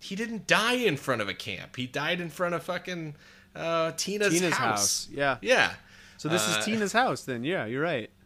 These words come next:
Speaker 1: Yeah.
Speaker 2: And wouldn't her, wouldn't her dad be down there?
Speaker 1: Yeah, <laughs> right? It is completely
Speaker 2: What,
Speaker 1: un-
Speaker 2: also, why didn't they take him away? Like, why didn't they bring Jason back up?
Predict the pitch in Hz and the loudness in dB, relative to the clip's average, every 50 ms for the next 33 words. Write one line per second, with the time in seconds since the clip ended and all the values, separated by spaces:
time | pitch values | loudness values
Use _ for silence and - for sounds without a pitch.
0 | - - _ - - - - - - _ - 151 147 160 165 190 196 208 214 208 | -20 -20 _ -20 -20 -20 -20 -20 -16 _ 0 2 2 4 4 4 4 4 0 0
1 | 175 170 175 196 208 190 175 196 175 135 123 120 123 135 156 170 190 196 196 214 | 2 4 2 2 2 0 0 0 0 0 2 2 4 4 2 2 0 0 0 0
2 | 220 220 220 233 233 254 254 226 - _ _ _ _ _ _ _ _ _ - - | 0 0 -2 -2 -4 -4 -6 -8 -12 _ _ _ _ _ _ _ _ _ -20 -20
3 | _ _ - - - - - - - - 143 180 147 110 - - - - - - | _ _ -20 -20 -20 -20 -20 -14 -2 4 6 8 8 8 6 2 -2 -6 -10 -4
4 | - 180 180 156 143 185 240 247 180 - - - 196 - 185 170 151 135 120 - | 2 4 8 8 8 8 6 4 0 -2 -2 -2 -2 0 2 2 2 2 0 -2
5 | - - 143 143 - - - - - - - - - - - - - 175 147 131 | -6 -6 -8 -8 -8 -8 -8 -8 -8 -10 -12 -12 -10 -10 -8 -4 -2 -2 -2 -2
6 | - - 135 131 139 143 147 147 143 147 117 127 127 - 135 135 - 320 277 220 | -2 0 4 6 6 6 6 6 6 8 8 8 8 8 8 4 2 0 0 -2
7 | 180 160 165 214 254 294 311 311 277 277 269 269 262 - 269 285 269 262 254 247 | 0 2 4 6 6 6 4 2 0 0 0 0 2 2 2 2 2 2 0 2
8 | 240 240 247 247 247 - 202 202 185 165 170 185 214 226 247 240 233 233 226 214 | 4 4 4 2 2 0 -2 -2 2 6 6 6 6 6 4 0 -2 -2 -2 -2
9 | 170 170 202 220 208 170 156 196 202 208 - - 190 165 185 185 185 185 - 214 | 0 2 2 2 2 2 2 2 2 2 0 -2 0 2 2 2 2 2 2 0
10 | 226 190 - - | 0 0 -2 -8